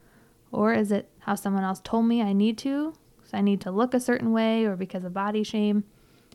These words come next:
Asking yourself what values or areas are most important to me,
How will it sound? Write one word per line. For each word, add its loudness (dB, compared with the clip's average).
Asking 0
yourself 4
what 4
values 2
or 2
areas 2
are 2
most 4
important 0
to 2
me, 2